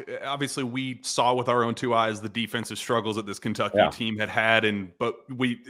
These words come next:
Speaker 1: the mindset had just been, "Well, we're just outscoring guys, and it's tough to see anybody slow down the just historic pace that this offense,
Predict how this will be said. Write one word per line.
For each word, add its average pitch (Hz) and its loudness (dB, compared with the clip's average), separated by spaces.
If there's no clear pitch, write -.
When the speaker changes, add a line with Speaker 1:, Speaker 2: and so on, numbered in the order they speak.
Speaker 1:
the 139 4
mindset 143 2
had 135 -4
just 127 0
been, 131 4
"Well, 113 2
we're 123 2
just 123 -2
outscoring 135 4
guys, 127 4
and 117 4
it's 110 -2
tough - 0
to 120 -6
see 127 0
anybody 123 4
slow 127 -2
down 110 0
the 101 0
just 95 -8
historic 110 0
pace 110 2
that 92 -14
this 101 -8
offense, 104 -4